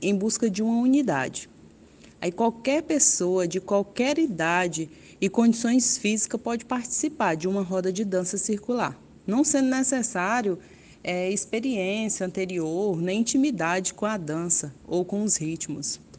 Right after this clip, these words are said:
Bom, os benefícios das dança, da, da, da dança circular são vários: desenvolvimento da consciência corporal, fate-, fortalecimento da coordenação motora,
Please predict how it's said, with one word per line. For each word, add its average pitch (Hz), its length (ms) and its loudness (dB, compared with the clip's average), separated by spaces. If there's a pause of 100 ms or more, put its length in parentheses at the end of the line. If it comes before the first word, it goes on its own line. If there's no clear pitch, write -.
(1080)
Bom, 170 220 0
os 170 140 -4
benefícios 240 720 0
das 202 220 0
dança, 180 420 -2
da, 156 280 -2
da, 151 600 -2 (280)
da 147 120 -2
dança 160 320 -2
circular 160 680 -4 (1300)
são 226 280 -2
vários: 175 600 0
desenvolvimento 175 880 -2
da 170 140 -2
consciência 170 480 -2
corporal, 165 800 -2
fate-, 156 380 -4 (520)
fortalecimento 175 800 0
da 165 140 -2
coordenação 156 640 -2
motora, 180 720 0